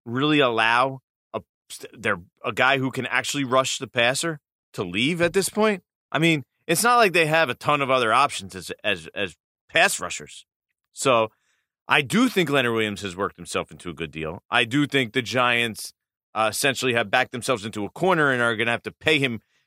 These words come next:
Just listen to, think for a second. I know everybody's like, "See, the Leonard Williams trade, great trade. We gave up a th-, third and a fifth, big deal." No, no. The whole concept was they didn't have to trade anything for Leonard Williams.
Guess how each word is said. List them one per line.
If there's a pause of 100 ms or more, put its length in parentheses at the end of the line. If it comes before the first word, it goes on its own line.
Just (280)
listen
to, (120)
think
for
a
second. (300)
I
know
everybody's
like, (260)
"See, (240)
the
Leonard
Williams
trade, (200)
great
trade. (240)
We
gave
up
a
th-,
third
and
a
fifth,
big
deal."
No,
no.
The
whole
concept
was (320)
they
didn't
have
to
trade
anything
for
Leonard
Williams.